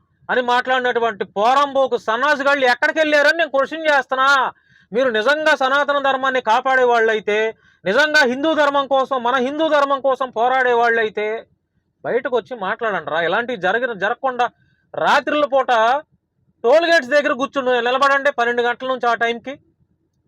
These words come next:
ఎన్ని గోవులు అక్రమంగా తరలిస్తారో తెలుసా వ్యానుల్లో? ఎన్ని గోవులు? ఇవన్నీ ఆయా లోకల్ రాజకీయ నాయకులకు తెలుసు, ఆయా లోకల్గా ఉన్నటువంటి డబ్ల్యూహెచ్పి వాళ్ళకు కూడా తెలుసు. తరలిపోతా ఉంటాయి టోల్ గేట్స్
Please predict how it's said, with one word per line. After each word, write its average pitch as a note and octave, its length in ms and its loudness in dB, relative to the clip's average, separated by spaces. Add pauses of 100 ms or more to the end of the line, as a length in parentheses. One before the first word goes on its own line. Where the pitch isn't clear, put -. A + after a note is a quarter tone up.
(880)
ఎన్ని B3+ 260 -4
గోవులు D4+ 460 2
అక్రమంగా C#4+ 460 0
తరలిస్తారో A#3+ 540 -2
తెలుసా G#3+ 300 -4
వ్యానుల్లో? A3 580 -2 (1500)
ఎన్ని C4 260 0
గోవులు? C#4 320 2
ఇవన్నీ C#4 680 -2 (420)
ఆయా G#3+ 260 2
లోకల్ A#3 380 2
రాజకీయ G#3 380 0
నాయకులకు G#3+ 380 -4
తెలుసు, A#3 300 -2
ఆయా G3+ 500 2 (380)
లోకల్గా B3+ 460 2
ఉన్నటువంటి B3 400 -2
డబ్ల్యూహెచ్పి D4 600 0
వాళ్ళకు C4 280 2
కూడా D#4 160 0
తెలుసు. A3+ 400 -4 (560)
తరలిపోతా D#4+ 680 2
ఉంటాయి C#4+ 220 -2
టోల్ C4 220 0
గేట్స్ A#3+ 300 -2